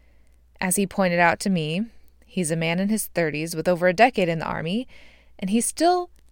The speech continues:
successfully assessed into this elite unit, along guys much, much younger. But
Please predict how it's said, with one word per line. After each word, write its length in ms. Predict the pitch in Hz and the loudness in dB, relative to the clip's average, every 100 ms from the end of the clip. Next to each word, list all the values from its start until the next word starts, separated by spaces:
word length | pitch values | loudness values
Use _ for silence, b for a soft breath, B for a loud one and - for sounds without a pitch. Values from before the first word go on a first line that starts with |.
| - | -18
successfully 720 | - 170 - 180 - 277 294 | -10 -8 0 0 2 0 0
assessed 480 | 294 202 180 - - - | 0 0 0 -2 -8 -6
into 180 | 180 170 | -4 -2
this 240 | 165 165 - | -2 -2 -6
elite 440 | 170 165 175 214 - | -6 -4 -4 -6 -6
unit, 480 | 175 156 165 - - - _ _ _ - | -6 -4 -6 -8 -16 -20 _ _ _ -4
along 360 | 180 180 185 | 0 2 4
guys 280 | 180 175 170 | 4 2 0
much, 360 | 170 185 - - - _ _ _ | -4 -6 -8 -12 -20 _ _ _
much 260 | 170 - | -8 -6
younger. 460 | 135 - - - - - _ _ _ _ _ _ _ _ _ - - - | -6 -8 -10 -12 -12 -20 _ _ _ _ _ _ _ _ _ -20 -6 2
But 220 | 226 | 4